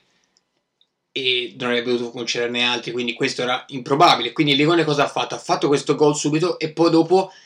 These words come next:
ogni volta che avevano palla nella fa-, nella loro parte difensiva del campo, cercavano il lancio lungo. Perché? Perché sapevano benissimo che la Juve non poteva fargli male nel, nel momento in cui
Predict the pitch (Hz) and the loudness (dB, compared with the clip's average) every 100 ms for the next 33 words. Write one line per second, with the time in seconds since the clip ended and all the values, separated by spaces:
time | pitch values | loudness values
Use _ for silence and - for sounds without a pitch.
0 | _ _ _ 175 190 170 151 170 139 139 | _ _ _ 2 6 6 6 6 4 2
1 | 131 156 151 135 135 143 147 139 139 151 | 2 4 4 4 0 0 -2 -2 0 2
2 | 151 151 143 135 127 139 131 165 139 127 | 2 2 0 -6 -6 -4 0 0 0 -4
3 | _ _ _ - 185 - 143 131 160 165 | _ _ _ 0 0 4 2 2 0 0
4 | - _ _ _ - 151 139 139 139 123 | -2 _ _ _ -6 0 2 2 0 -2
5 | 123 127 127 123 135 156 - 127 - 127 | -4 -6 -4 -4 2 2 4 2 2 -2
6 | 139 160 156 160 185 202 160 135 139 127 | 0 4 6 6 4 2 2 -2 0 -2
7 | - _ _ _ _ 156 147 180 180 185 | -4 _ _ _ _ 0 2 4 4 4
8 | 165 160 165 185 - 147 165 139 151 151 | 4 2 2 2 2 2 4 2 2 2
9 | 185 147 143 151 143 147 147 147 151 156 | 2 0 0 0 -2 -4 -4 0 0 0
10 | 160 151 156 151 160 | -4 -4 0 4 2